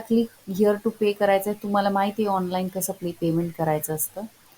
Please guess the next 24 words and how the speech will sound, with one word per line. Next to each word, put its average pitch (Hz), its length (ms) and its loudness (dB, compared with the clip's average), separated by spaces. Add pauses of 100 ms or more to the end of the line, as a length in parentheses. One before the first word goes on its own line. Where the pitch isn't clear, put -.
(420)
फोटो, 208 440 6
सर्टिफिकेट 202 680 2
वगैरे 196 240 0
अपलोड 190 640 2
करायचे 180 440 2
आहे, 185 100 -2
ऑनलाइनच 190 680 0
प्रोसिजर 180 500 2
आहे, 165 260 0 (600)
आणि 175 640 0 (200)
तुम्ही 196 440 0
हे 190 140 -2
सगळं 196 460 2
व्यवस्थित 185 520 0
वाचा. 175 300 -4
इथे 180 200 -8
दिलेलं 180 420 -2
आहे 185 300 -2
की - 840 -12
तुम्हाला 185 500 0 (400)
ऑनलाइन 180 580 4
वेबसाईटवर 185 600 2
जाऊन 185 280 2
कसं 196 360 0